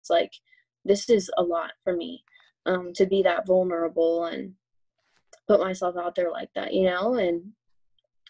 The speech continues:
he was just like, "Kylie, like, you need this to get out there. Like, you're gonna help other people."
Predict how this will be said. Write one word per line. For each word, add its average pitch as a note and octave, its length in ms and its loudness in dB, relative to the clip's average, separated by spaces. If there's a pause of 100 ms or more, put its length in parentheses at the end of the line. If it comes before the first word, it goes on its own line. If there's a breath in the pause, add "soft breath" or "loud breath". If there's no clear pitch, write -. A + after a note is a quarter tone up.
(100)
he G#3+ 180 2
was G3+ 120 4
just G3 160 -4
like, F#3 260 -4
"Kylie, F#3 300 0
like, E3+ 120 -6 (460)
you G3+ 180 0
need G#3+ 220 2
this G3+ 180 -8
to F#3 100 0
get F3+ 140 2
out F3 160 -4
there. - 160 -4
Like, F3+ 220 -2
you're F#3+ 120 4
gonna G#3 200 0
help F#3+ 280 -2
other F3 220 0
people." - 440 -10